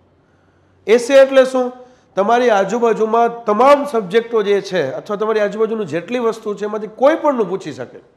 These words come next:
એક્ઝામ્પલ તરીકે હિસ્ટ્રી છે તો હિસ્ટ્રીમાં હિસ્ટ્રીનું જ પૂછાય.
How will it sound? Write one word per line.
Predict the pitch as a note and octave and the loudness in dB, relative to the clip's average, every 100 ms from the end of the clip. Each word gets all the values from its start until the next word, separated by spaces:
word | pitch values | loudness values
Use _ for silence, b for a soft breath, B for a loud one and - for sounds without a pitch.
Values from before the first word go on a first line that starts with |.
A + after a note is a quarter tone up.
| _ _ _ _ _ b b b b b b | _ _ _ _ _ b b b b b b
એક્ઝામ્પલ | F3+ F3 A#3 A3 G#3+ | -2 0 0 0 0
તરીકે | A3 G#3+ D#3+ | 0 0 0
હિસ્ટ્રી | F3+ - A#3 A3 | -2 -2 -4 0
છે | A3+ F#3+ B2+ - - _ _ _ _ _ _ | 2 0 0 -12 -20 _ _ _ _ _ _
તો | D3+ | -4
હિસ્ટ્રીમાં | F#3 F#3+ C4 B3 G3+ F#3+ - - _ _ _ _ _ - | -4 -2 -4 0 -2 -4 -10 -20 _ _ _ _ _ -6
હિસ્ટ્રીનું | G3+ G#3+ C#4 C4 | -6 -4 -4 -2
જ | B3+ | -2
પૂછાય. | A3 A3 D3 | -6 -6 -6